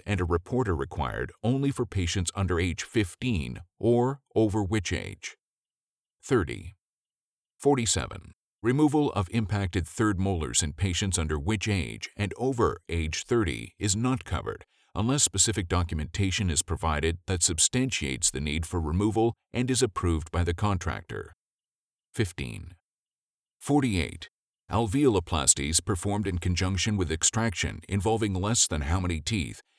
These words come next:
is not covered as a separate procedure. Four. Forty-nine. Diagnostic casts are payable at one percent of the contractor allowance once per lifetime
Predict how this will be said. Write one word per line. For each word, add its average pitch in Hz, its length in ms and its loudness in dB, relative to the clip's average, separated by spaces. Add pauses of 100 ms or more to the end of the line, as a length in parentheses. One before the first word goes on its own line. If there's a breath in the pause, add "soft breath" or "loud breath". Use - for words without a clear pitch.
(120)
is 101 160 2
not 139 240 2
covered 67 440 -2 (100)
as 98 140 2
a 104 80 0
separate - 420 4
procedure. 90 680 -2 (760)
Four. 80 500 -2 (840)
Forty-nine. 95 720 0 (400)
Diagnostic 110 680 2
casts 80 520 0
are 82 80 2
payable 90 520 0
at 95 160 -2
one 120 240 0
percent 87 440 2
of 85 80 -4
the - 60 -6
contractor 90 600 0
allowance 78 680 0
once 113 340 0
per 117 160 -2
lifetime 98 640 -2